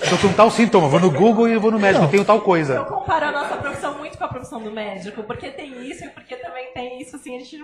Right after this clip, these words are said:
Speaker 3: o médico não vai fazer um diagnóstico numa festa, a gente também não pode fazer um diagnóstico numa festa.
Speaker 1: É verdade.
Speaker 3: Né?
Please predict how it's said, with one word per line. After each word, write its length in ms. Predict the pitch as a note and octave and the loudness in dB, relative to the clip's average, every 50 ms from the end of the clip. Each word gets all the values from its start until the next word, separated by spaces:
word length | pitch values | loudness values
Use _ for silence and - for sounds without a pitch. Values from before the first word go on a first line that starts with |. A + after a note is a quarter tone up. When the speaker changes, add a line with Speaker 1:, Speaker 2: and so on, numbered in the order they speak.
| - - G#3+ | -20 -20 -20
Speaker 3:
o 100 | A#3+ C4 | -18 -14
médico 300 | C#4+ C#4 D4 - - F#4+ | -14 -14 -12 -14 -14 -12
não 80 | E4 | -8
vai 140 | D4 D#4+ - | -8 -8 -8
fazer 180 | - F#4+ D4 D4 | -8 -10 -12 -12
um 60 | C4+ | -12
diagnóstico 540 | C4 A#3+ A#3 A#3 A#3 A3+ A3 A3 - - - | -10 -10 -10 -8 -10 -10 -12 -12 -12 -12 -12
numa 240 | A3 G#3+ A3 G#3+ G#3+ | -12 -10 -10 -10 -10
festa, 400 | - - A3 G3+ G3 G3 - - | -8 -8 -10 -8 -10 -10 -12 -12
a 40 | A3+ | -12
gente 240 | A#3 A#3 A#3 - - | -10 -12 -12 -14 -16
também 200 | B3 C4 C4 C4+ | -16 -16 -16 -16
não 80 | F4+ | -14
pode 280 | - - B3 B3+ C#4+ F4 | -10 -8 -8 -8 -8 -10
fazer 200 | - D4 B3+ A#3 | -14 -14 -14 -14
um 80 | A3+ A3+ | -12 -12
diagnóstico 560 | G3+ G#3 G#3+ A3 G#3+ G#3+ G#3 G3+ - - A#3 | -12 -12 -12 -12 -10 -10 -12 -12 -12 -12 -10
numa 220 | A#3 A#3 A3+ A3+ | -10 -8 -8 -8
festa. 360 | - - - - - - - | -8 -8 -10 -10 -10 -8 -8
Speaker 1:
É 80 | B2 B2 | -6 -4
verdade. 440 | A#2+ B2+ B2 A#2+ G#2 G2 F#2+ F#2+ G2 - - - - | -4 -4 -4 -6 -6 -10 -12 -12 -14 -16 -16 -16 -16
Speaker 3:
Né? 300 | A3 G#3 G#3 G#3 G#3 G#3+ | -14 -14 -12 -12 -12 -14